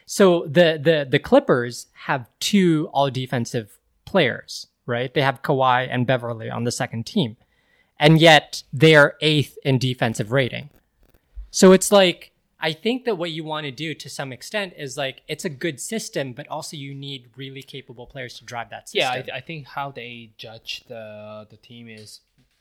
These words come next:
Speaker 2: what if you take those guys out?
Speaker 1: Yeah.
Speaker 2: What happens to the team?
Speaker 1: Well, I would argue if you took, like, Smart and Brown
Speaker 2: Mm.
Speaker 1: out, like, the Celtics defense would not be as good.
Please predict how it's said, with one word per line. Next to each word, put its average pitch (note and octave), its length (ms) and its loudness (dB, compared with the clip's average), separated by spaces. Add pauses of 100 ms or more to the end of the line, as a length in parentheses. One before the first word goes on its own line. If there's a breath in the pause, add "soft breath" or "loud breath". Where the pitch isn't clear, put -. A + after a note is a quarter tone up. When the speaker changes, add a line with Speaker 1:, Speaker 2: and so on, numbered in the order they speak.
(280)
Speaker 2:
what D#3 180 -2
if D3+ 180 -6
you C3+ 100 -12
take - 340 -20
those B2+ 220 -12
guys A#2 400 -12
out? A2 220 -14 (320)
Speaker 1:
Yeah. A#2+ 200 -2 (100)
Speaker 2:
What C#3 180 -6
happens C3 420 -12
to A#2 100 -16
the G2+ 160 -20
team? - 220 -20 (1700)
Speaker 1:
Well, E3+ 340 6
I D#3+ 100 8
would C4+ 160 4
argue C#3 400 2
if - 160 -12
you C3+ 120 -2
took, - 420 -6 (100)
like, C3+ 340 -4
Smart B2 560 -6 (220)
and B2+ 480 -6
Brown A#2+ 380 -10
Speaker 2:
Mm. G3 40 -10
Speaker 1:
out, A3+ 320 -4 (100)
like, B2+ 360 -6
the C3 80 -14
Celtics D3 580 -10
defense A2+ 520 -8
would A2 160 -8
not G#2+ 300 -12
be A2+ 140 -12
as F#2+ 120 -18
good. - 380 -12